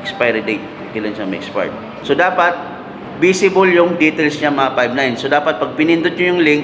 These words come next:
lalabas siya. Or pinindot nyo yung open kanina na, ah, pag-scan natin, pag pinindot nyo yun, lalabas dapat yung details nyo. No? Hindi pwede yung pag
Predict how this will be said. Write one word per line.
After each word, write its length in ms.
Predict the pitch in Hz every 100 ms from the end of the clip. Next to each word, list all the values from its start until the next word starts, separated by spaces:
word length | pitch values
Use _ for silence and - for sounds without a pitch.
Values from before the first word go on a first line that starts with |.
| - -
lalabas 480 | 120 131 135 131 131
siya. 160 | 151 139 - - - - -
Or 160 | 127 131 -
pinindot 320 | 139 143 147 147
nyo 240 | 151 156
yung 60 | 151
open 320 | 165 214 147
kanina 420 | 147 160 147 135 127
na, 80 | 127
ah, 340 | 127 123 127 123 120
pag-scan 400 | 123 123 - 139
natin, 340 | 139 135 120 110
pag 140 | 113
pinindot 380 | 127 131 127 123
nyo 160 | 127 117
yun, 80 |
lalabas 400 | 120 123 127 127
dapat 320 | - 123 120 -
yung 220 | 120 131 143 - - - 123
details 400 | 127 127 110 -
nyo. 160 | 127 98 - - - - - - -
No? 320 | 117 139 156 - - - -
Hindi 240 | 135 151
pwede 300 | 151 156 156
yung 160 | 156 151 147 143 143 139 - - - - -
pag 160 | 131